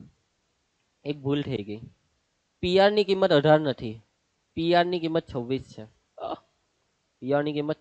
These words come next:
છવ્વીસ છે. કે બેટા, અચાનક જ મને ખબર નહીં કેવી રીતના ખબર પડી ગઈ. ખબર પડી ગઈ તો પડી ગઈ. પી આર ની કિંમત છવ્વીસ છે ભાઈ. છવ્વીસ. ચાલો તો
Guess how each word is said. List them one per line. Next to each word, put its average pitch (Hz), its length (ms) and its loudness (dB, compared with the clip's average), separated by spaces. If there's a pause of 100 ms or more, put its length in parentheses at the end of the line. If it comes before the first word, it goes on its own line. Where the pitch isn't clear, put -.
છવ્વીસ 123 300 -8
છે. 85 420 -16 (920)
કે 165 80 -6
બેટા, 156 300 -2
અચાનક 147 400 -6
જ 160 60 -4
મને 151 200 -2
ખબર 143 220 -4
નહીં 151 120 -4
કેવી 131 140 -4
રીતના 143 200 -2
ખબર 139 220 -2
પડી 135 220 -2
ગઈ. 135 160 -4 (720)
ખબર 139 180 -2
પડી 143 220 0
ગઈ 120 100 0
તો 120 80 -4
પડી 151 240 -4
ગઈ. 143 120 -8 (320)
પી 156 180 2
આર 175 100 6
ની 180 140 -2
કિંમત 165 360 -2 (920)
છવ્વીસ 131 420 -8
છે 113 60 -8
ભાઈ. 95 200 -14 (840)
છવ્વીસ. 160 380 0 (2000)
ચાલો 131 200 0
તો 120 200 0